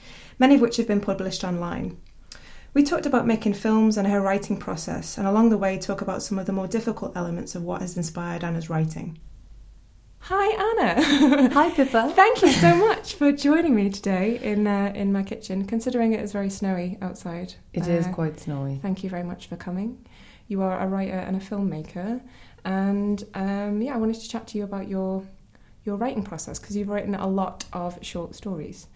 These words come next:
Speaker 1: Um, or it's what seems to me like a lot of short stories. I haven't written any short stories. <laughs> So, uh, I just wondered about your, your kind of process, really, and h-, where your ideas come from when you have,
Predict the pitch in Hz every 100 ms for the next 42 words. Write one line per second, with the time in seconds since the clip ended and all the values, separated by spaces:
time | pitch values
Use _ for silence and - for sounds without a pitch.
0 | - - - 170 170 170 170 202 202 220
1 | 220 226 226 240 247 233 208 190 202 175
2 | 175 180 - 180 175 - 247 240 196 185
3 | 180 180 180 - 180 226 - 214 208 202
4 | 277 349 403 523 370 359 285 247 220 220
5 | - - - - 202 202 214 214 226 220
6 | 202 190 196 190 190 190 - - _ 202
7 | 196 220 220 233 226 208 180 - 160 170
8 | 185 175 170 175 180 - - - - -
9 | - - - 175 185 185 180 185 247 185
10 | - 170 - 175 175 175 175 175 -